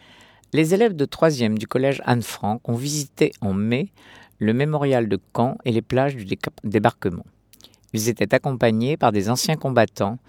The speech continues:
et des membres du Souvenir français qui ont soutenu le projet. Une façon vivante d'apprendre l'histoire de la Seconde Guerre mondiale. Visiter les lieux où se sont écrites les pages les plus tourmentées de notre histoire,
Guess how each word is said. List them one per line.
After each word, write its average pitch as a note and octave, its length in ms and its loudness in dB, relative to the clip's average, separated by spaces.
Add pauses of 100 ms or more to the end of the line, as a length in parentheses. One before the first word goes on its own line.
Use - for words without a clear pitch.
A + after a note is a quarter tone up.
(420)
et B2 80 2
des C#3+ 140 2
membres D#3+ 320 -2
du A2 80 -6
Souvenir C#3+ 460 -8
français A#2 460 -4
qui - 180 -6
ont F#2+ 80 -4
soutenu - 340 -10
le B2 80 -8
projet. - 460 -8 (720)
Une G#2 80 -6
façon - 460 -2 (100)
vivante G#2+ 640 -4 (260)
d'apprendre C#3+ 380 0
l'histoire B2 380 -4
de A#2+ 80 -6
la G2+ 100 0
Seconde G#2 400 -6
Guerre G#2 160 -4
mondiale. F#2 560 -10 (1300)
Visiter E3 420 0
les B2 140 4
lieux C3 280 0
où D#3 60 -2
se - 160 -6
sont B2 180 -4
écrites - 460 -4
les G#2+ 100 0
pages B2 380 4
les G2+ 140 0
plus - 180 -12
tourmentées C3+ 560 -2
de B2 80 -2
notre G#2 280 -4
histoire, - 520 -10